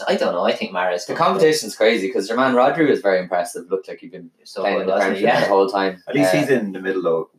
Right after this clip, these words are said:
Speaker 3: probably only against Fernandinho. For that,
Speaker 2: yeah,
Speaker 3: that
Speaker 2: Kevin De
Speaker 3: position.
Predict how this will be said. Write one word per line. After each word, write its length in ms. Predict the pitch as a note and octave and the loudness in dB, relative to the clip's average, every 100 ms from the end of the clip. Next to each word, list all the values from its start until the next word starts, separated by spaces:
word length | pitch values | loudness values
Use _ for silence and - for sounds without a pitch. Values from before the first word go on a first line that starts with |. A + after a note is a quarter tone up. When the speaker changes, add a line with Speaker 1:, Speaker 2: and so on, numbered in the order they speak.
| _ | _
Speaker 3:
probably 280 | G#2 G#2 F#2+ | -4 -2 -4
only 160 | E2 | -6
against 260 | D#2+ - - | -8 -10 -10
Fernandinho. 500 | - D#2 - D#2+ C#3 _ _ _ _ | -12 -10 -10 -10 -14 _ _ _ _
For 120 | - | -2
that, 100 | A#2 | 2
Speaker 2:
yeah, 220 | A#2+ G#2 - | 2 2 0
Speaker 3:
that 160 | F#2+ | 0
Speaker 2:
Kevin 180 | C#3 B2+ | 2 2
De 60 | |
Speaker 3:
position. 20 | B2+ | 2